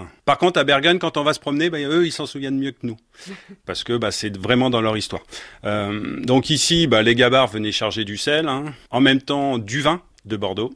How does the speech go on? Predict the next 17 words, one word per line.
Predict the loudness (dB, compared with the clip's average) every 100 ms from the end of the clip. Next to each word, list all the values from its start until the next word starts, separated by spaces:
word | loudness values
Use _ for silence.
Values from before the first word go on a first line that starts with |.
| -2
et, | 4 6 8 6 6
euh, | 4 4 4 4 4
nous | 4 4
ramener, | 4 6 6 6 4 0 -8
euh, | -12 -10 -10
bah, | -10 -10
de | -6
la | -4
morue | -2 -2
salée | -4 -4 -4 -6 -14 _
et, | 4 4 6 4
euh, | 2 -2 -4
des | -2
cailloux | 0 2 0 -4 _ -6
pour | -2
le | -2
lestage. | -2 -4 -6 -8